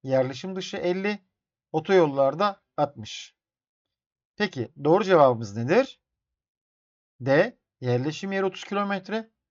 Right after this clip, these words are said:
yerleşim dışı elli kilometre, otoyollarda ise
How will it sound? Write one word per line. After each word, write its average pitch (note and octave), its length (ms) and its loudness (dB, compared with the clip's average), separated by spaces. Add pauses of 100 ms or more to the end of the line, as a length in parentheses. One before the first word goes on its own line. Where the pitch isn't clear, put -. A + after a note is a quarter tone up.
(240)
yerleşim C#3 540 -2
dışı A#2 420 -10
elli A#2+ 260 -8
kilometre, G3 640 -6 (400)
otoyollarda D3+ 640 2
ise A3 380 -2